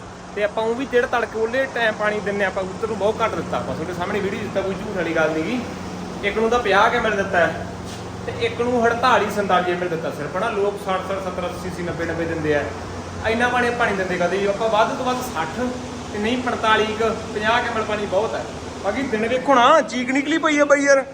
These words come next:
ਕਬੂਤਰ ਕੁਆਤਰ ਸਭ ਮੁੱਦੇ ਹੋ ਕੇ ਡਿੱਗ ਪਿਆ ਆਪਣੇ, ਇੰਨੀ ਭੈੜੀ ਗਰਮੀ ਅੱਜ ਤਾਂ ਕਰਕੇ। ਤੇ ਇੱਕ ਪਾਸੇ ਇੱਕ ਕੰਮ ਉਹ ਟੇਢਾ ਹੋ ਗਿਆ ਆਪਣਾ, ਸਾਂਭ ਵਾਲਾ ਕਬੂਤਰ ਨੂੰ ਬਦਾਮ ਪਾਏ ਲੇਟ ਪਾਇਆ, ਨੌ ਵਜੇ ਬਦਾਮ ਪਾਇਆ ਉਹਨੂੰ। ਅੱਜ ਕਿਤੇ ਤਾਂ ਸੱਤ ਵਜੇ ਬਦਾਮ ਪਾਉਣੇ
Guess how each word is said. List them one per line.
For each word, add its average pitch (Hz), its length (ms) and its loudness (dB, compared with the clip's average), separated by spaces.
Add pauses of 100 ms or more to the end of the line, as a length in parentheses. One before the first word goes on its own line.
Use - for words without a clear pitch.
(640)
ਕਬੂਤਰ 277 320 -2
ਕੁਆਤਰ 294 300 4
ਸਭ 254 360 2 (380)
ਮੁੱਦੇ 180 260 2
ਹੋ 254 140 6
ਕੇ 247 120 2
ਡਿੱਗ 226 240 -2
ਪਿਆ 220 120 6
ਆਪਣੇ, 214 300 0 (140)
ਇੰਨੀ 208 200 -4
ਭੈੜੀ 226 340 -2 (580)
ਗਰਮੀ 196 340 2
ਅੱਜ 190 140 0 (1400)
ਤਾਂ 180 160 -6
ਕਰਕੇ। 156 340 -8 (1600)
ਤੇ 233 80 2
ਇੱਕ 233 140 -2
ਪਾਸੇ 240 220 0
ਇੱਕ 240 140 -6
ਕੰਮ 262 160 -4
ਉਹ 247 420 -4
ਟੇਢਾ 240 340 -2
ਹੋ 175 40 -2
ਗਿਆ 196 100 0
ਆਪਣਾ, 226 500 -4
ਸਾਂਭ 208 200 -2
ਵਾਲਾ 262 180 -2
ਕਬੂਤਰ 226 320 -8
ਨੂੰ 233 120 -8
ਬਦਾਮ 190 300 -2
ਪਾਏ 214 160 -2
ਲੇਟ 202 200 -2
ਪਾਇਆ, 143 180 -2
ਨੌ 190 340 2
ਵਜੇ 196 180 0
ਬਦਾਮ 165 260 -4
ਪਾਇਆ 113 160 -10
ਉਹਨੂੰ। 165 200 -2
ਅੱਜ 170 80 -4
ਕਿਤੇ 190 180 -8
ਤਾਂ 220 100 -2
ਸੱਤ 180 280 -4
ਵਜੇ 180 120 -2
ਬਦਾਮ 175 260 -4
ਪਾਉਣੇ 175 200 -4